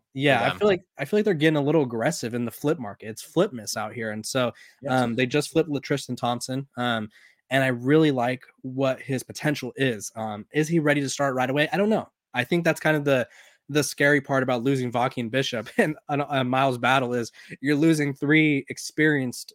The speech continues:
Speaker 1: starters, star players all at once. Um, if you got the choice, I'd prefer to lose, like, one at a time, maybe two.
Speaker 2: Yeah.
Speaker 1: Um, but I would say watch for more flips, um, watch for the transfer portal. And I don't think they're done in the secondary, um, especially with all the guys that they're losing. I think Kyle Whittingham's gonna kind of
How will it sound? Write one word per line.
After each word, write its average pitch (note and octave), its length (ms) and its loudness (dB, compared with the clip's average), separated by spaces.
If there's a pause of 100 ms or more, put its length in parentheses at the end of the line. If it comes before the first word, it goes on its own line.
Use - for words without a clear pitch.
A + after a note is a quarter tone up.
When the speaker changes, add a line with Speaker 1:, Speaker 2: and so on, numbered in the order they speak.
Speaker 1:
starters, C3+ 600 -2
star C#3+ 280 -2
players C3 360 0
all C#3+ 240 0
at A#2 100 -2
once. B2 460 -4
Um, G#2 240 -10 (580)
if D3 200 -2
you C3+ 80 2
got C3+ 160 4
the A#2+ 80 -10
choice, C#3+ 300 2
I'd A#2+ 120 -4
prefer C3+ 220 -4
to B2+ 60 0
lose, B2+ 180 0
like, A2+ 140 -4
one B2+ 220 -2
at C3 100 0
a B2+ 80 -2
time, B2 300 -2
maybe B2 280 -2
two. C3+ 340 -2 (340)
Speaker 2:
Yeah. B2+ 160 -2
Speaker 1:
Um, A#2 260 -6
but C3 100 4
I C#3 80 4
would D3+ 100 0
say D#3+ 140 2
watch C3+ 240 2
for - 100 -6
more D3+ 180 2
flips, C3+ 600 -4
um, G#2+ 240 -8
watch A2+ 200 -2
for C3 60 -8
the B2 60 -4
transfer A#2+ 340 -4
portal. A2+ 400 -4 (340)
And A#2+ 260 2
I B2 120 2
don't C#3 180 4
think D3+ 140 0
they're C#3+ 120 4
done B2+ 220 0
in A#2 40 -2
the G#2+ 60 -6
secondary, G2 480 -8 (100)
um, A2+ 80 -6
especially C#3 360 0
with C3+ 100 0
all C3 80 4
the B2 60 0
guys A#2 240 2
that A2 120 -4
they're A2+ 100 -4
losing. A2+ 420 -2
I A2 100 -4
think C3 240 -2
Kyle B2+ 180 4
Whittingham's A#2 400 -4
gonna A2+ 160 -8
kind A#2 220 -6
of G#2 140 -10